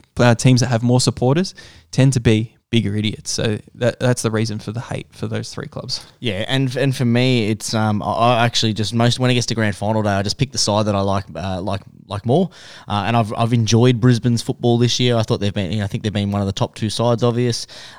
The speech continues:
Speaker 2: Uh, but I do actually think that they have, uh, and I'll go through why I'm, I'm sticking with Brisbane,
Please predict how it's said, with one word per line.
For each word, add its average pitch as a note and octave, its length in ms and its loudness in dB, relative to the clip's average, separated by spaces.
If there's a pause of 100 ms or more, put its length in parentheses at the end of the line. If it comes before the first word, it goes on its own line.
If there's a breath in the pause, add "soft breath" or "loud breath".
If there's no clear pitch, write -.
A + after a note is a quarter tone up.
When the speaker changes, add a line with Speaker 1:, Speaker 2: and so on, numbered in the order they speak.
Speaker 2:
Uh, F#2+ 500 0
but A2 240 0
I A2+ 160 0
do B2 200 4
actually A2+ 280 0
think G#2+ 240 -2
that G2 140 -10
they G#2 240 -2
have, G2+ 600 -4
uh, G2+ 200 -6
and G#2 100 -2
I'll A2 60 -2
go A#2 120 4
through A2 320 0
why G2 460 0
I'm, F#2+ 180 -4
I'm F#2+ 160 -8
sticking F#2+ 360 -4
with F#2 180 -6
Brisbane, G#2 480 -4